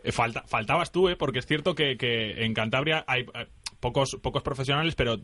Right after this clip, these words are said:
pero hay muchas comunidades que, bueno, para lo pequeño que es Cantabria, tener cuatro profesionales, eh, es francamente positivo. Fíjate que Asturias, que, que sois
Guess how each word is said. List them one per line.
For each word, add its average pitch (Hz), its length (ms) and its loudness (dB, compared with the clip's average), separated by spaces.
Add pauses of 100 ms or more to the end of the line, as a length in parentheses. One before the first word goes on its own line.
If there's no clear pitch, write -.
pero 110 160 2
hay 117 120 4
muchas 147 320 2
comunidades 143 600 4
que, 120 220 0 (280)
bueno, 135 200 2
para 110 120 2
lo 113 120 4
pequeño 120 240 2
que 151 60 2
es - 60 0
Cantabria, 135 360 2
tener 120 180 -2
cuatro 135 240 4
profesionales, 127 640 2 (260)
eh, 107 240 0
es 113 140 0
francamente 139 460 0
positivo. 127 400 2
Fíjate 135 300 0
que 147 60 2
Asturias, 147 460 0
que, 110 320 -4
que 117 120 -4
sois 127 200 2